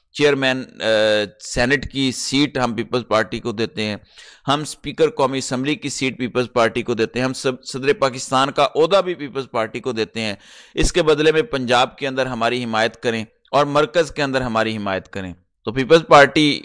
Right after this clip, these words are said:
वालों ने कहा कि रुको ज़रा, पहले तो ये बातें, अ, आम हो गई। मैंने परसों ही बता दिया था कि पहले नंबर पे तो पीपल्स पार्टी ने कहा कि नहीं, ऐसे नहीं होगा, वज़ीर आज़म होगा पीपल्स पार्टी का, बिलावल भुट्टो हमारा वज़ीर आज़म होगा,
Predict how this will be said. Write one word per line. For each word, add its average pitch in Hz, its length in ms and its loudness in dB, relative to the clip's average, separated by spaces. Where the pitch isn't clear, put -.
वालों 123 200 8
ने 135 100 2
कहा 117 260 4
कि 147 200 0
रुको 110 360 0
ज़रा, 85 380 -8
पहले 131 220 8
तो 147 120 2
ये 143 120 6
बातें, 120 500 4
अ, 110 360 6
आम 135 200 10
हो 139 160 6
गई। 131 160 2
मैंने 123 300 4
परसों 123 480 2
ही 127 120 4
बता 110 300 6
दिया 117 220 4
था 120 180 4
कि 117 140 -2
पहले 117 300 4
नंबर 113 300 4
पे 117 400 4
तो 120 80 6
पीपल्स 117 380 6
पार्टी 113 280 6
ने 123 120 2
कहा 120 220 8
कि 120 140 0
नहीं, 120 280 4
ऐसे 120 260 4
नहीं 127 180 6
होगा, 95 440 2
वज़ीर 127 320 8
आज़म 135 240 8
होगा 135 220 6
पीपल्स 123 380 2
पार्टी 98 380 4
का, 87 220 -2
बिलावल 160 400 10
भुट्टो 131 320 0
हमारा 123 320 6
वज़ीर 110 400 4
आज़म 123 240 6
होगा, 110 360 2